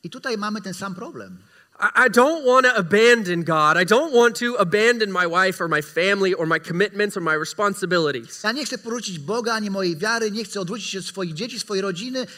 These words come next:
Speaker 1: i swoich innych odpo-, odpowiedzialności.
Speaker 2: I know what I need.
Speaker 1: I wiem, czego potrzebuję.
Speaker 2: I need more faith.
Speaker 1: Potrzebuję więcej wiary.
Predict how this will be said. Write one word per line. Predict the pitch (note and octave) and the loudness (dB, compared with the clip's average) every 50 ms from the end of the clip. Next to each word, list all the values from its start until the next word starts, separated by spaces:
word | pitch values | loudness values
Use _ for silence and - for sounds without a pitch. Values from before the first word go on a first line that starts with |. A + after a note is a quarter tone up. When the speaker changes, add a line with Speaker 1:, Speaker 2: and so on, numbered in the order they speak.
| - - | -16 -14
Speaker 1:
i | D#3 | -10
swoich | - - A3+ F#3+ - - | -4 -2 -4 -4 -4 -6
innych | A#3+ A3+ B3 G3 | -10 -8 -8 -8
odpo-, | G3+ F#3 G3+ A3+ | -8 -10 -12 -12
odpowiedzialności. | - F#3 - - F#3 F3+ D#3+ F#3+ F3+ F3+ F#3 G#3 G3 - - - A3+ - _ _ - A3+ A#3 G3+ | -12 -12 -10 -8 -6 -6 -4 -4 -4 -4 -4 -6 -8 -10 -12 -14 -16 -18 _ _ 6 6 6 6
Speaker 2:
I | |
know | F3 D3+ C#3 C3 | 4 2 -2 -2
what | C#3 C#3 C3 B2+ B2+ | -2 0 0 0 -2
I | B2 | -2
need. | C3 C#3+ C3+ C3 C3 D3 D3 - _ _ _ _ _ _ _ _ _ - | -2 -4 -4 -4 -6 -8 -12 -16 _ _ _ _ _ _ _ _ _ -8
Speaker 1:
I | F3 | -2
wiem, | D#3 A#3+ D4 D4 - | 0 0 0 -2 -4
czego | A3+ G3+ F#3+ | -6 -8 -6
potrzebuję. | F3+ F#3 - - E3 C#3+ D3+ D#3+ D#3+ E3 F3+ F#3+ F3+ _ _ _ _ _ _ _ _ _ _ _ _ _ - | -6 -8 -8 -8 -8 -6 -6 -4 -4 -4 -4 -6 -10 _ _ _ _ _ _ _ _ _ _ _ _ _ -8
Speaker 2:
I | C3+ | -6
need | D3 D#3 D#3 | -4 -2 -2
more | D3 C#3+ C3+ C#3 | -2 -4 -6 -8
faith. | - - G#3 G#3 - F3+ - - - | -8 -8 -8 -8 -10 -12 -18 -18 -16
Speaker 1:
Potrzebuję | - C#3+ - D3+ C#3 C#3 C3+ | -14 -12 -10 -8 -6 -6 -6
więcej | C#3 C#3+ - C#3+ D#3 | -6 -6 -8 -6 -6
wiary. | F#3 A3+ A3 E3+ B2 G#2 | -4 -4 -4 -4 -8 -12